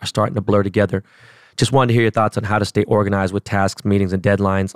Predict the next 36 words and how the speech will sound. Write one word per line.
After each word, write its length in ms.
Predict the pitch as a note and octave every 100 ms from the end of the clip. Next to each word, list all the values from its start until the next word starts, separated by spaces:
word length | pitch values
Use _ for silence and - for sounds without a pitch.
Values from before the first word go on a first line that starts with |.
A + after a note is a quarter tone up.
| -
on 140 | G2
a 40 | F2+
daily 380 | - G#2 G2+
and 120 | G2 F#2+
long-term 420 | F#2+ F#2 G2+ G2
basis. 460 | G2+ F#2+ G#2+ G#2 - _ _ _ _
Also 240 | A2+ G2+ G2
dedicating 420 | G2+ G2 G2+ F2+
family 260 | G#2 G2+ F#2+
time. 260 | G#2 G2 - - - - -
I've 140 | A2
been 80 | A2+
using 180 | A#2+ A#2+
reminders 400 | A#2 A#2+ A#2 A2
app 280 | A2 - _ _
and 100 | G2
calendar 320 | G#2+ A2 G#2
alerts 200 | G#2 G2+
on 40 | G2+
my 80 |
phone, 240 | - A2 G#2
but 80 | G2+
it 40 |
doesn't 160 | F#2+ -
seem 80 |
the 60 | G2
best 260 | F#2 F#2+ -
option. 360 | F#2 - A2+
Any 180 | - A#2
tips 400 | - A2+ - - -
and 80 | G2
advice 340 | F#2 G2 -
would 60 | -
be 60 |
greatly 260 | - G#2 -
appreciated." 560 | - A#2 - - -